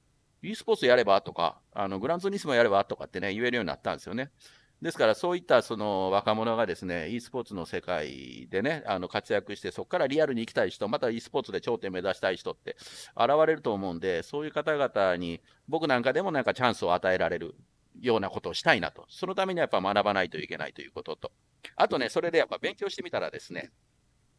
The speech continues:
なんかわかんないですけど、四十もうじき八になるおっさんですけれども、なんかね、カートを始めて、ぐ-、無我夢中で金石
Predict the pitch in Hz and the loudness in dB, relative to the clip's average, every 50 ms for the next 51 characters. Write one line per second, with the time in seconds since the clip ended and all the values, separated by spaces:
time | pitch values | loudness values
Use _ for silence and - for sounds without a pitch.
0 | _ _ - - 117 - - 131 131 139 147 151 147 123 101 87 - - 95 90 | _ _ 0 2 2 6 8 10 10 10 10 8 6 6 2 2 2 0 2 2
1 | 90 101 135 156 143 113 104 92 95 110 113 101 98 110 104 120 - - 143 110 | 4 4 2 2 2 0 -2 -2 0 -2 -2 -2 -2 -4 -2 -2 -2 -2 -2 0
2 | 92 90 82 82 92 - - 113 101 92 82 - - - 82 82 78 - 87 87 | 0 0 0 0 -2 0 2 2 2 2 -2 -6 -6 -6 -4 -4 -4 -4 -4 -6
3 | 80 71 - - - - - - - - _ - - 180 226 - 196 165 139 123 | -6 -8 -10 -12 -16 -18 -18 -18 -20 -20 _ -8 -4 -4 -2 2 2 4 4 4
4 | 110 - - 160 165 156 170 156 151 139 156 143 151 143 123 113 - - 113 98 | 2 8 8 8 8 8 6 4 6 6 4 4 4 2 2 0 2 4 4 6
5 | 92 92 90 87 - - - - - 98 - - 104 131 143 - _ _ _ _ | 6 6 6 4 2 0 -6 -16 -16 -16 -14 -10 -6 -6 -6 -6 _ _ _ _
6 | _ _ _ _ - - - _ - 131 156 190 196 175 139 127 120 - - 123 | _ _ _ _ -20 -20 -20 _ 0 2 8 10 10 10 10 8 2 2 2 2
7 | 120 113 117 117 - 120 117 135 139 123 - - 110 92 87 87 - - | 4 4 4 4 4 4 6 6 6 4 4 0 -4 -4 -6 -6 -8 -10